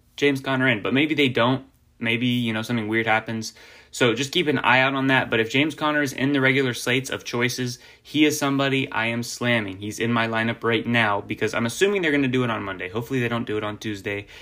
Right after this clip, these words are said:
because that might mess up things for, like, your weekly points. Who knows if everyone adjusts appropriately. Talking about, like, Sleeper, Yahoo, all the formats, you know, or platforms. But James Conner is a good,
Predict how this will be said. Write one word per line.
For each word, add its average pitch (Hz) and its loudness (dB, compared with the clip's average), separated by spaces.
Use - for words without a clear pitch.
because 110 0
that 113 0
might 98 -2
mess 104 -2
up - -8
things 101 -6
for, 101 -8
like, 95 -10
your 101 -6
weekly 110 -4
points. 110 -4
Who 110 -4
knows 104 -2
if 98 -8
everyone 107 -2
adjusts 107 -6
appropriately. 120 -2
Talking 120 -2
about, 101 0
like, 101 -4
Sleeper, 107 -4
Yahoo, 101 -4
all 101 -2
the 95 -6
formats, 107 -4
you 110 -10
know, 104 -6
or 117 0
platforms. 117 0
But - 4
James 131 4
Conner 113 0
is 107 -2
a 107 -6
good, 104 -2